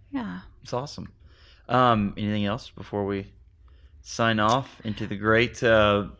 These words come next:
Speaker 2: Vision Con future?
Speaker 1: Um, because I work for the marketing department for Vision Con,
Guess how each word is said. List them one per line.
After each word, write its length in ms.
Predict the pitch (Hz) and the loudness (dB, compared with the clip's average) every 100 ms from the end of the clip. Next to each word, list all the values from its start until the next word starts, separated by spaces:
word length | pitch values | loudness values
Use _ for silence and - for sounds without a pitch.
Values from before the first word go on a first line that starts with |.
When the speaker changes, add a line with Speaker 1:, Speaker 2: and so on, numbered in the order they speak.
| - | -18
Speaker 2:
Vision 640 | 101 98 87 107 120 120 110 | -14 -12 -4 0 0 0 -2
Con 380 | 127 120 123 110 | 2 4 4 2
future? 560 | 110 120 - 139 - - - - | -2 -2 2 0 0 -12 -20 -2
Speaker 1:
Um, 760 | 240 226 196 190 - - 208 202 | 2 2 0 -2 -6 -8 -10 -4
because 960 | 226 - - 247 240 240 233 233 220 - - | -4 -4 -6 -2 0 0 0 -2 -6 -8 -2
I 280 | 214 214 | 0 2
work 240 | 208 202 - | 0 -2 -4
for 100 | 196 | -4
the 80 | 180 | -2
marketing 340 | 175 185 202 | -4 -2 -4
department 560 | 196 - 196 196 185 185 | -4 -4 -4 -4 -8 -6
for 100 | 185 | -4
Vision 320 | 185 185 190 | -4 -4 -6
Con, 480 | - 190 185 185 | -4 -2 -2 -6